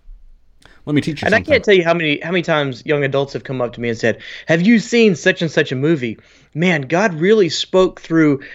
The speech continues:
Speaker 2: these particular scenes, 'cause I'm just watching it. It was like,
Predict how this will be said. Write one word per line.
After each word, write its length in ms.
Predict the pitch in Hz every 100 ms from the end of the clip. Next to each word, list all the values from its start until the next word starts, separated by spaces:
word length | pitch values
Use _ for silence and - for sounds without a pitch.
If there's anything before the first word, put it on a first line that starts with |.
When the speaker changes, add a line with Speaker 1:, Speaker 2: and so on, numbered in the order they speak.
| -
Speaker 2:
these 320 | 131 156 196 -
particular 640 | 170 - 180 - 135 131
scenes, 340 | - 170 156
'cause 100 | 127 131
I'm 80 |
just 180 | 123 127
watching 340 | 185 226 - 156
it. 20 |
It 40 |
was 100 | 131
like, 180 | 135 120